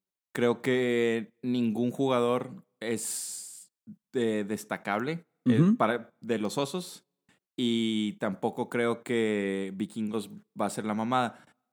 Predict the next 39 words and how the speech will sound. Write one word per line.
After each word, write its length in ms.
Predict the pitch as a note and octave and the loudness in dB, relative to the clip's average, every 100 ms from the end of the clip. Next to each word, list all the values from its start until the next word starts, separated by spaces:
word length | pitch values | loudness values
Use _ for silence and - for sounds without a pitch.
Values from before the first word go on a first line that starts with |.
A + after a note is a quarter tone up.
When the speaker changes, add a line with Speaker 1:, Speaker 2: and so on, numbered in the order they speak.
| _ _ | _ _
Speaker 1:
Sigues 420 | - D3 C3+ D#3 | 0 4 4 4
empezando 460 | C#3+ B2 A#2 A#2+ A#2+ | 2 0 0 2 4
a 40 | |
Dalvin 340 | A#2 A2+ A#2 A2 | 4 2 0 -2
Cook, 300 | A#2 A2+ - | -4 -4 -10
Speaker 2:
Claro, 220 | - A#2 A#2 | 0 4 4
Speaker 1:
obviamente, 440 | A2 A2 G2+ G2 | 4 4 2 2
güey, 240 | A#2 B2 C3 | 2 4 2
Speaker 2:
claro, 100 | - | 2
Speaker 1:
pero 240 | C3 A#2 A#2 | 2 4 4
Speaker 2:
claro. 280 | G2+ G2+ | 2 2
Speaker 1:
no, 180 | B2 B2 | 4 4
no 240 | C#3 B2 A2+ | 2 0 0
tendría, 880 | B2+ A#2+ A#2+ A#2+ A#2+ A#2 A#2 A2+ - - _ _ | 0 2 4 4 4 4 2 -2 -10 -20 _ _
eh, 360 | C3 A#2 G#2+ G#2 | 0 0 0 -2
altas 420 | G2+ G2 A#2+ G#2+ | -2 -2 -2 -2
esperanzas 600 | A2 - G#2+ G#2 F#2+ G#2+ | -6 -4 -4 -2 -4 -4
en 80 | G#2+ | -4
ese 180 | G#2+ A2 | -4 -2
vato. 400 | A2 A2+ D#3 E3 - | -2 -4 -8 -10 -8
O 140 | G#2 | -4
sea, 120 | A2+ | -2
de 160 | G#2+ G#2 | 0 0
acabar 460 | G2 - G2 G2 | 0 -2 0 0
así 260 | G#2+ G#2 A2+ | -2 -4 -4
en, 460 | G#2+ G#2 G2 G2 - | -2 -2 -4 -8 -12
en 200 | - G#2 | -8 -4
un 120 | G#2+ | -4
top 160 | G#2 G#2 | -4 -6
cinco 400 | - G#2+ G#2 A2+ | -6 -6 -4 -4
de, 240 | G#2+ F#2+ | -4 -2
de 60 | F#2+ | 2
Speaker 2:
Ujú. 120 | C#3+ | 4
Speaker 1:
scoring. 440 | A#3+ B2+ A2+ D3 E3+ _ | 4 2 -4 -4 -10 _
Speaker 2:
Sí. 280 | - A#2+ - _ _ _ | -2 -2 -2 _ _ _
Speaker 1:
Y 640 | B2 A#2 A2+ A2+ A2 A2 A2 | 0 2 2 2 2 0 2
Adam 260 | G#2+ A2 A2 | 2 2 0
Thielen 320 | A2+ A2+ A2+ | -2 0 0
igual, 460 | G#2 G2 G2+ G2 | -2 -2 -2 -4